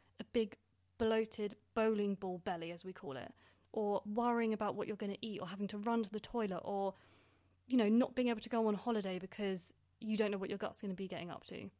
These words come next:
That's the life you should be living. But the reality when you have I B S, as you know, that's not always the case. Because it can really dictate our lives. It's, you know, if it's really bad, you have to plan journeys or even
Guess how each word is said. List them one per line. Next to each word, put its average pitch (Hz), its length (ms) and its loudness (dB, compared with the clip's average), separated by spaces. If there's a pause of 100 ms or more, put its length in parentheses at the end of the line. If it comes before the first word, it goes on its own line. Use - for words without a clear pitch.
(280)
That's 269 280 0
the 247 80 -4
life 214 220 -4
you 196 60 -6
should 180 180 -12
be 180 100 -10
living. 165 360 -12 (1160)
But 202 100 0
the 214 80 0
reality 285 400 0
when 196 120 -2
you 185 60 -2
have 180 140 -8
I 180 120 -2
B 180 120 -6
S, 160 320 -8 (160)
as 190 140 -6
you 220 160 2
know, 156 260 -8 (720)
that's - 240 -8
not - 80 -6
always 165 200 -8
the - 60 -14
case. - 400 -16 (960)
Because 208 200 -6
it 214 100 0
can 214 120 0
really 226 140 2
dictate - 440 -4
our 170 140 -4
lives. 160 440 -10 (440)
It's, - 400 -6
you 247 100 2
know, 185 120 2
if 160 120 -8
it's - 160 -10
really 240 260 2
bad, 247 400 -6 (280)
you 220 180 -2
have 247 220 -4
to 247 80 -6
plan 233 300 0
journeys 226 600 -2 (220)
or 254 120 4
even 233 400 2